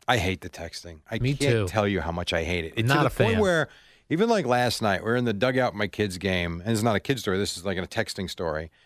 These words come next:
Speaker 1: And, you know, myself and my other three guys that do the, that coach the team with me, we obviously we have our phones with us.
Speaker 2: Sure, emergencies.
Speaker 1: I keep mine on silent,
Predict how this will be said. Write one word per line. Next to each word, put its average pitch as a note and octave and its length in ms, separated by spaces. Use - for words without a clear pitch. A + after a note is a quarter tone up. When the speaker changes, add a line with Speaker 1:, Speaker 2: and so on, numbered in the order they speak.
Speaker 1:
And, C3+ 480
you G#3 60
know, E3+ 120
myself B2+ 840
and B2 100
my A2+ 120
other A#2 380
three A#2 240
guys G#2 320
that G2+ 180
do A2+ 200
the, G2+ 120
that G2 120
coach A#2 300
the F#2+ 60
team B2+ 260
with G2 160
me, G2 200
we D#3+ 180
obviously F3 520
we G#2+ 40
have G#2 80
our E2+ 80
phones D#3 440
with E2+ 120
us. D2+ 280
Speaker 2:
Sure, C#3+ 480
emergencies. A#2 720
Speaker 1:
I - 120
keep G3 300
mine D3 500
on A#2+ 400
silent, B2+ 760